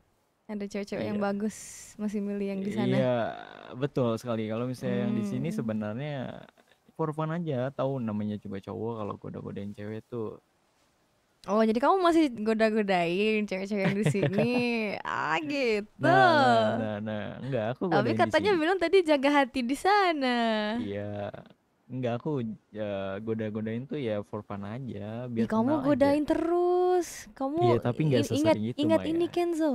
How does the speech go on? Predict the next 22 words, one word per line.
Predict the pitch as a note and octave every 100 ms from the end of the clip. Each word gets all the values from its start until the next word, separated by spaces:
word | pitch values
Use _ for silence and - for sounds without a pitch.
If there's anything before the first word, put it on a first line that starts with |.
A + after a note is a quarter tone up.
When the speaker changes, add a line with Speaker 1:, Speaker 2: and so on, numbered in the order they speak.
| G#3+
Speaker 1:
kamu | A#3+ B3+ D4+
masih | C#4 -
muda. | A#3 A#3 A#3 A3 F#3+ - _ _ _ _ _ _ _ -
Biar | A3 C#4+ C#4
pilihan | - C4+ C4+
kamu | C4+ C4+ C#4
banyak, | B3+ C#4+ D4 D4 C#4
jangan | B3+ C#4 C#4
setia | D4 -
pada | C#4+ C#4+
satu | D#4 E4+ F4+ -
lah. | B3 D4 C4+ _ _ _ _ _ - _ _ -
<laughs> | - - C6+ E5+ E5+ C6+ C6+ A#5 B5 A5 A5+ A#5 G#5 - - - - _ - - - - _ _ _ _ _ _ _ _ _ _ _ _ -
Speaker 2:
Iya, | A#2 A2 G#2+ G#2+
gimana | G#2+ G#2+ A#2 C3+
ya? | G#2 G#2 B2+ C#3 - C6+ _ _ _ _ _ _ _ _ - - - - - - - - - - - - - - - - - - -
Aku | C3+
nggak | D3+ C3
tahu | A#2+
kenapa | A#2 A2 C3
aku | A#2+ A2+ -
bisa | A#2 - G#2 G#2